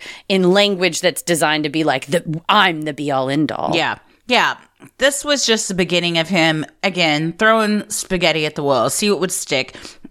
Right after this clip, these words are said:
Speaker 2: And Eric said he'd start something, a website, and then the next week he'd shut it down and, and start a new one. And back in those early days of that, I mean,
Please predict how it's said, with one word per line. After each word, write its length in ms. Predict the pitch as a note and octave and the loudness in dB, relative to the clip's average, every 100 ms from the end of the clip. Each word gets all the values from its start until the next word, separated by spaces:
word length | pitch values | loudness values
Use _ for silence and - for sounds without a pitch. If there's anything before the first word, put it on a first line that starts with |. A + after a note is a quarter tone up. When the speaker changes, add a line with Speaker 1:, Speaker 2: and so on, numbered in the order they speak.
| - | 0
Speaker 2:
And 340 | A3+ G#3 G3+ - - | 4 4 2 -4 0
Eric 320 | A3 B3 G#3 | 2 2 0
said 320 | - C4+ F3 - - - - | 0 2 2 -2 -20 -20 -8
he'd 260 | B3+ C#4+ | -4 -2
start 320 | - A#3 B3 | 0 0 0
something, 520 | - B3+ B3 C4 A#3+ - | 2 0 2 0 -2 0
a 200 | F#3+ F3 | 2 2
website, 640 | - D#3 F#3+ G#3 - B3 G3+ | 0 2 2 2 4 4 4
and 100 | G3+ | 0
then 140 | F#3 | 0
the 40 | |
next 380 | E3+ F3+ G3 - | 2 2 0 -2
week 240 | G3 A3 A3 | 0 -2 -2
he'd 160 | E3 | -2
shut 240 | - F#3 F#3 | 0 2 0
it 80 | |
down 240 | E3+ F3 F#3 | 2 2 2
and, 180 | E3+ - - | -4 -8 -2
and 200 | F#3 F3 | 0 2
start 300 | - F#3+ F3 | 2 2 2
a 60 | |
new 160 | F3 B3+ | 2 2
one. 180 | B3 F#3 | 2 0
And 340 | G3+ G#3+ F3 - _ _ | 2 0 0 -12 _ _
back 300 | C#3 E3 G3+ - - | -6 2 2 0 -4
in 160 | G3+ | 0
those 200 | A3 A3 | 2 2
early 360 | D#3+ F#3+ B3 A3 | 2 2 4 2
days 320 | F3+ G#3 D4+ | 2 2 0
of 100 | A#3+ | 0
that, 340 | E3+ D#3 F3 - | 2 4 2 0
I 60 | F3 | -4
mean, 280 | E3+ E3+ | -2 -4